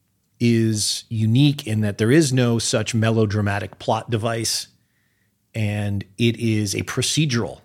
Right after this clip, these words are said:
It is a story that centers the mundanity of the detective job. It features a lot of waiting around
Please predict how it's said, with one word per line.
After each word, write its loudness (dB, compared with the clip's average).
It 2
is 0
a -4
story 0
that -10
centers 0
the -2
mundanity -2
of -6
the -6
detective -8
job. -10
It -8
features 0
a 2
lot 0
of -4
waiting 2
around -4